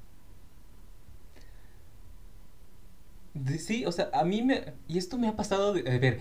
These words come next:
es que yo desde que soy niño soy un puto viejo.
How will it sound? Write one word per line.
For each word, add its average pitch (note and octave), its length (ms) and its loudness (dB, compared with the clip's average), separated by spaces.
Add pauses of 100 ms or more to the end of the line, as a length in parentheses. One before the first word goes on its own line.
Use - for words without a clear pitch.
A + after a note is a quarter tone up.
(180)
es D3 100 -4
que G#3 120 2
yo G3+ 100 10
desde G3 240 8
que D#3+ 80 4
soy E3+ 180 6
niño F#3 280 6
soy F3+ 160 8
un F3+ 140 6
puto F#3 240 8
viejo. E3+ 520 6